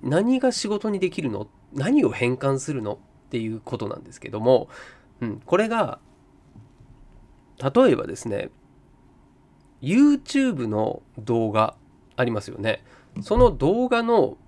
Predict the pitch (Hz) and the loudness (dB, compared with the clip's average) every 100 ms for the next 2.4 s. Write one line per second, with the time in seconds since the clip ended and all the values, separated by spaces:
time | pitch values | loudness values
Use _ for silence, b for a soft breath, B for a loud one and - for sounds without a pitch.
0 | _ - 131 196 190 185 180 - 202 - | _ -2 0 0 2 0 2 2 2 0
1 | - _ _ _ 135 139 233 220 - 196 | -4 _ _ _ -4 -2 -4 -8 -6 -8
2 | 175 165 - - | -6 -10 -10 -12